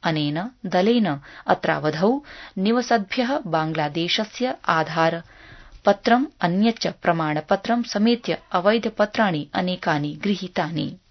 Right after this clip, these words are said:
केन्द्र प्रशासनेन राष्ट्रिय स्वच्छ गंगा अभियानस्य अन्तर्गतं उत्तरप्रदेशस्य चन्दौली मणिकपुरयोः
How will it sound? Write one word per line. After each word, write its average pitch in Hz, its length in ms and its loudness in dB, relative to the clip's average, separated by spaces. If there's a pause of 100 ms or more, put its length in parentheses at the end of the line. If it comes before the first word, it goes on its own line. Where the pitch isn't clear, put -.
(540)
केन्द्र 262 280 2
प्रशासनेन 233 840 2
राष्ट्रिय 220 640 2
स्वच्छ 214 420 -2
गंगा 180 420 0
अभियानस्य 185 800 0
अन्तर्गतं 175 760 0
उत्तरप्रदेशस्य 190 1160 -2
चन्दौली 196 680 0
मणिकपुरयोः 190 1120 0